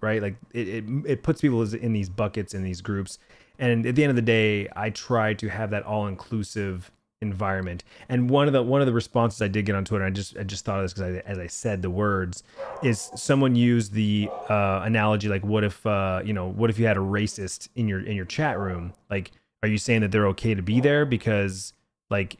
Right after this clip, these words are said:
you want an all-inclusive environment? And I said, "Well, no, because being a racist would go against two other rules of mine, which is don't be a dick and be respectful to everybody," right? And inherently being a racist,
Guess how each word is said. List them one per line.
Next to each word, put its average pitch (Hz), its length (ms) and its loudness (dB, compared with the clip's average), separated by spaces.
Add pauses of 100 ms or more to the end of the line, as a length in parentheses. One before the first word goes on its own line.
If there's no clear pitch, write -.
you 110 100 0
want 104 140 2
an 101 60 -4
all-inclusive 104 580 0
environment? 107 520 0 (480)
And 113 100 0
I 104 60 2
said, 104 280 -2
"Well, 104 120 0
no, 131 360 4
because 107 420 0 (320)
being 117 200 2
a 98 40 0
racist 117 460 0
would 107 80 -4
go 107 120 2
against 101 260 -2
two 117 180 -6
other 151 320 2
rules 101 560 -2
of 95 80 -4
mine, 95 260 -4
which 101 140 -4
is 95 160 -6
don't 110 340 0
be 117 140 6
a 95 60 2
dick 107 440 2 (380)
and 113 100 0
be 110 120 4
respectful 104 500 -2
to 95 60 -2
everybody," 82 400 -8 (160)
right? 104 280 -4 (220)
And 107 80 0
inherently 107 560 2
being 113 240 4
a 98 60 0
racist, 107 460 -2